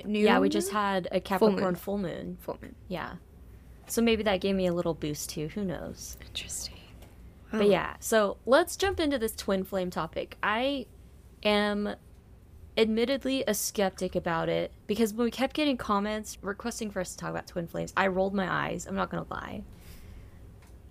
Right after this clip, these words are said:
Speaker 2: I'm not trying to be mean, but I just don't, I didn't put a lot of stock into it. And again, maybe that's my Capricorn moon with Sagittarius, like, placement speaking.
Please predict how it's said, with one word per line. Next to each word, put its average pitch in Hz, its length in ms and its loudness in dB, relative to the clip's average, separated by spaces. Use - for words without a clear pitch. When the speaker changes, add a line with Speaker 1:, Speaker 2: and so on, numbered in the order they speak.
Speaker 2:
I'm 202 200 6
not 196 240 0
trying 214 220 -2
to 202 60 -2
be 196 160 -4
mean, 180 300 -2
but - 100 0
I 208 80 6
just 226 240 0
don't, 269 300 2
I 220 60 6
didn't 302 200 4
put 320 120 -2
a 330 60 2
lot 226 180 2
of 202 80 0
stock 175 460 -4
into 190 300 -4
it. 185 360 -8
And 185 320 -2
again, 180 360 0
maybe 170 260 0
that's - 320 -6
my 180 160 -2
Capricorn 185 680 -2
moon 180 440 0
with 180 260 2
Sagittarius, 175 1160 2
like, 170 440 -2
placement 180 600 0
speaking. 165 760 -2